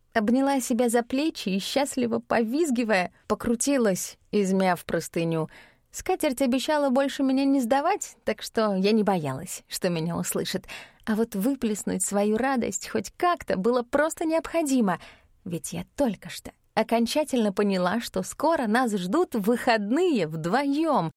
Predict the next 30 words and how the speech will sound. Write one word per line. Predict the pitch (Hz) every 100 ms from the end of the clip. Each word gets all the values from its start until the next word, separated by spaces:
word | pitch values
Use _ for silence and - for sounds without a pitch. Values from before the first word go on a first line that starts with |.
| _ _ _ 180
Вот | 220 220
бы | 185
одеться | 190 208 233 -
во | 190
что-то | 190 226 220 202 - _ _
симпатичное, | - - 226 262 240 269 202 - 175 156 170 - - _ _
хотя | _ 196 185 202
с | -
тем, | - 208
как | 185 - -
я | 175
набрала | 175 170 170 170 165
вес, | 185 262 - - - _ _ _ _ _
счастливое | - 240 254 294 262
настроение | 220 214 226 208 233 226 208
схлынуло. | - - 175 151 - 180 185 _ _ _ _ _ _ _ _ _ _ -
Ну | 240
ничего, | 302 - 311 240 233 _ -
у | 226
меня | 214 190 185
есть | 277 202 214 - -
план. | 165 175 165 - - _ _ _ -
Если | 180 170 165
не | 175 165
похудею, | 165 190 180 277 233
так | 135 143
хоть | - 156 - - -
чувство | 208 185 170 175
вины | 175 202 151
успокою. | 127 - - - - -